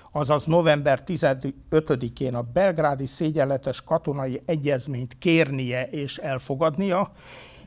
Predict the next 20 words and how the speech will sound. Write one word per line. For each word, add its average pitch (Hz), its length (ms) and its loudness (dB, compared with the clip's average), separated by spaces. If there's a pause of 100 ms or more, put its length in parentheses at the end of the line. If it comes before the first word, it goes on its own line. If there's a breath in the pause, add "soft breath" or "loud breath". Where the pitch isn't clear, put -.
(160)
ezt - 320 0
a 160 80 8
rejtélyt 135 680 2 (220)
<clears throat> 117 220 -2
mind 160 200 2
mostanáig 120 920 -4 (220)
megfejteni 127 720 0
nem 151 280 0
tudtam 120 420 -8
sem 143 480 -8
én, 143 420 -6
sem 127 460 -6
más. 113 600 -10
Idézet 135 520 -6
zárva. - 500 -10 (2000 loud breath)
Visszatérve 180 600 4
az 143 120 4
elsőfokú 156 600 0
tárgyalás 131 540 2
végkifejletéhez, 139 1200 -4